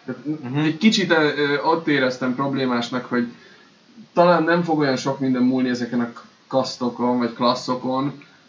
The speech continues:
Speaker 1: mert kilencféle klasszt így kibalanszolni, az egy nagyon nehéz dolog. Tehát rengeteg, lehet, hogy nem kilenc, lehet, hogy csak nyolc, az is lehet, hogy tíz, de így,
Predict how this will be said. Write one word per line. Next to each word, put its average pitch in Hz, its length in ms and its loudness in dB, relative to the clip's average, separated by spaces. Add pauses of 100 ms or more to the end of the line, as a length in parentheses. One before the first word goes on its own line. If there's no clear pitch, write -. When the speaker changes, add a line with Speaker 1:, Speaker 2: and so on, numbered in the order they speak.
(240)
Speaker 1:
mert 131 580 0 (340)
kilencféle 131 800 2
klasszt 135 400 0
így 117 180 0
kibalanszolni, 120 800 0
az 113 120 -2
egy 113 100 0
nagyon 127 280 4
nehéz 120 380 0
dolog. 110 240 -2
Tehát 135 260 0
rengeteg, 131 420 2
lehet, 135 200 4
hogy 131 100 -4
nem 127 160 -2
kilenc, 120 240 -4
lehet, 123 140 -2
hogy 120 100 -4
csak 113 200 -6
nyolc, 123 300 -2
az 123 100 -2
is 117 140 -4
lehet, 113 180 -2
hogy 110 200 -4
tíz, 143 300 2
de 147 100 4
így, - 220 2